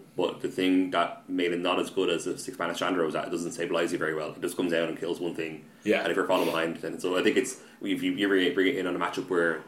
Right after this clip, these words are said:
Speaker 1: you anticipate that there will be a board stall, or you, you anticipate that you won't necessarily be falling behind on the board,
Speaker 2: Mm-hmm.
Speaker 1: uh, then it could be very good.
Speaker 2: Yeah, like,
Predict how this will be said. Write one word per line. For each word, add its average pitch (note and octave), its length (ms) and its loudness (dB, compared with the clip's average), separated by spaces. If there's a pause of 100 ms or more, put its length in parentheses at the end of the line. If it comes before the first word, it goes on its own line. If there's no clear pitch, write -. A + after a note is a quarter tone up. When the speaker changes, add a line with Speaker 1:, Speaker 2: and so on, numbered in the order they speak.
(220)
Speaker 1:
you G#2 140 0
anticipate F#2 420 0
that E2+ 100 -4
there E2 80 -2
will F2 140 2
be F2+ 120 0
a E2 80 2
board D#2+ 260 -4
stall, D2+ 280 -6
or D2+ 100 -6
you, E2+ 120 -2
you F#2+ 180 -2
anticipate E2+ 400 -2
that D#2+ 240 -4 (460)
you F2+ 180 -2
won't F#2 160 4
necessarily F2 460 0
be E2+ 80 -8
falling E2 320 -2
behind D#2+ 280 -4
on D#2+ 60 -8
the D#2 60 -6
board, D#2+ 300 -2
Speaker 2:
Mm-hmm. G2+ 420 -2
Speaker 1:
uh, D2+ 160 -2
then E2+ 180 -2
it D2+ 60 -4
could D2+ 120 -6
be - 60 -4
very D2+ 200 -4
good. D#2 180 -8 (200)
Speaker 2:
Yeah, F#2 220 2
like, E2+ 200 0